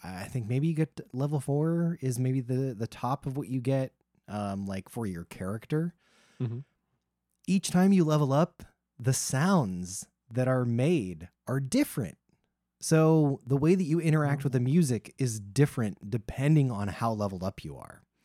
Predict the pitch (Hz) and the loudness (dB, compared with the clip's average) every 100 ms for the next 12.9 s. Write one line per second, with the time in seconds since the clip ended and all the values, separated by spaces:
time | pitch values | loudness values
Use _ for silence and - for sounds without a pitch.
0 | _ _ - 147 143 135 131 - 135 151 | _ _ -2 4 4 4 2 -2 0 4
1 | 156 151 131 120 139 127 - - - _ | 4 4 2 0 0 -2 -6 -16 -18 _
2 | _ _ - 139 139 131 123 123 110 101 | _ _ -2 0 2 0 -2 -4 -6 -6
3 | - 127 139 139 131 139 135 131 135 120 | -2 -2 0 0 -2 -2 0 2 0 0
4 | 110 110 95 120 123 120 139 135 123 120 | -4 -6 -6 -4 -2 0 2 2 0 -4
5 | 90 104 127 139 110 90 92 - 123 139 | -8 -2 0 0 0 -4 -8 -10 -8 -4
6 | 147 - 135 160 147 - - _ _ _ | -4 -4 -2 0 0 -4 -14 _ _ _
7 | _ _ _ _ _ _ _ - _ 101 | _ _ _ _ _ _ _ -20 _ -10
8 | 101 101 95 - 120 110 110 98 95 92 | -8 -8 -8 -6 -4 -2 -4 -4 -6 -8
9 | 87 - - 110 92 98 92 85 80 82 | -10 -12 -12 -12 -8 -6 -4 -6 -10 -8
10 | 92 80 73 73 73 _ 82 71 - 208 | -6 -6 -10 -14 -18 _ -14 -14 -12 -8
11 | 98 80 104 120 92 76 - _ 131 123 | -8 -8 -4 -4 -4 -10 -18 _ -6 -4
12 | 113 113 117 120 107 101 92 90 | -6 -8 -6 -4 -2 -2 -4 -6